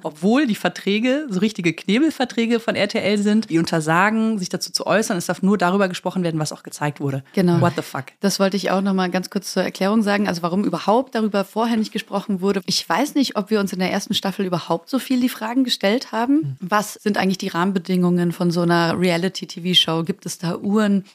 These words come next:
Speaker 2: Gibt es da ein Zeitgefühl? Gibt es Handys? Ich kann mich nicht erinnern, dass ich da so drüber nachgedacht habe, aber dieses Mal ist es irgendwie mehr und mehr in den Vordergrund gerückt, weil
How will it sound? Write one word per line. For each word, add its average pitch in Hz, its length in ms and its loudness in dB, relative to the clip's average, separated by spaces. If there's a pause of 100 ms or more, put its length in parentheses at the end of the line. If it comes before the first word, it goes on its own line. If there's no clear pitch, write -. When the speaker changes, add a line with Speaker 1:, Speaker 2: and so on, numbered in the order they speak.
Speaker 2:
Gibt 175 160 -6
es 175 100 -4
da 165 120 -4
ein 170 100 0
Zeitgefühl? 185 760 0
Gibt 175 260 -4
es 170 200 -6
Handys? 185 320 0
Ich - 60 -6
kann 220 100 2
mich 190 100 4
nicht 262 180 4
erinnern, 208 300 2
dass 185 140 2
ich 190 120 -6
da 175 220 0
so 175 140 0
drüber 180 200 0
nachgedacht 202 440 -2
habe, 202 120 0
aber 175 140 -2
dieses 247 320 -4
Mal 196 180 0
ist 185 120 -6
es 180 100 -8
irgendwie 196 300 -2
mehr 190 180 4
und 262 140 -2
mehr 208 80 2
in 190 60 0
den 180 100 0
Vordergrund 226 560 -2
gerückt, 208 600 -2
weil 185 200 0